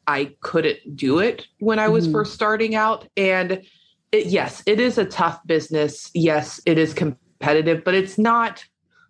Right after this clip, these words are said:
Speaker 1: impossible. It's not, you know, impossible dream. Like, it is
Speaker 2: Mm-hmm.
Speaker 1: something that you can do, and it is hard work. It is not something that is going to be a casual job. Like, if you
Speaker 2: Mm-hmm.
Speaker 1: work in music,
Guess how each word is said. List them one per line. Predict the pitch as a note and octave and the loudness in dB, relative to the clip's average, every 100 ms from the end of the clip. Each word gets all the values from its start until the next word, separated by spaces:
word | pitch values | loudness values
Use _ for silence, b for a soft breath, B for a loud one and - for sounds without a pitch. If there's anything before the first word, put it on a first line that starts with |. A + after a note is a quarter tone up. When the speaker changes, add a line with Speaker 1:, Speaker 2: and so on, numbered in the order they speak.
| _ - | _ -4
Speaker 1:
impossible. | G3 - E3+ - - D#3 D3+ - | -2 -2 -2 -2 -4 0 2 2
It's | D#3 D#3+ - | 0 -2 -2
not, | E3+ F3+ F3+ F3 - - _ - D#3+ | 2 2 2 0 -6 -16 _ -18 -4
you | F#3 | -2
know, | E3 | 0
impossible | D3+ E3 - D#3+ - D#3 C#3+ C#3 | 0 0 0 -2 -2 -4 -2 -4
dream. | B2+ A2+ G#2+ | -6 -8 -8
Like, | C3 B2+ C3+ | -2 -2 0
it | F#3 F3 | 2 2
is | E3+ | 4
Speaker 2:
Mm-hmm. | |
Speaker 1:
something | D#3 D#3 F3+ | 2 0 -2
that | E3 | -2
you | D#3 D#3+ D#3 D3+ | 0 0 0 -4
can | - E3+ E3+ F3 E3 | -2 0 2 0 0
do, | C#3 A#2 C#3+ G#3 | 2 2 2 0
and | G3 F#3+ - | 0 0 0
it | G3 | 0
is | G3 G3 | 0 0
hard | G3 G3 D#3+ | -2 -2 -2
work. | C#3+ D3 | -4 -2
It | D3+ | -2
is | D3+ D3+ | -2 0
not | D#3+ D3+ D#3 - - _ _ _ _ D#3+ | 0 2 0 -4 -12 _ _ _ _ -20
something | - - F#3 F#3+ F#3 | -8 -4 -2 0 0
that | E3+ D#3+ | 0 0
is | F3 E3 | -2 -2
going | - E3+ E3+ E3+ | 0 0 0 -2
to | E3 E3 D3+ | 0 0 0
be | D3+ E3 | 0 2
a | D3+ | 0
casual | - C#3+ D3 E3 D3+ C#3+ | 0 -2 -2 -2 0 0
job. | C#3 B2 B2+ D3+ D#3+ | 0 0 0 0 -4
Like, | - D3 | -4 -2
if | D3 | 0
you | E3+ E3+ | 2 4
Speaker 2:
Mm-hmm. | D#3+ | 4
Speaker 1:
work | D#3 D3+ - | 2 -2 -6
in | D#3+ D#3 D3+ | -4 -4 -2
music, | C#3 C3+ C#3+ F3+ F#3 - | -2 0 0 -2 -2 -14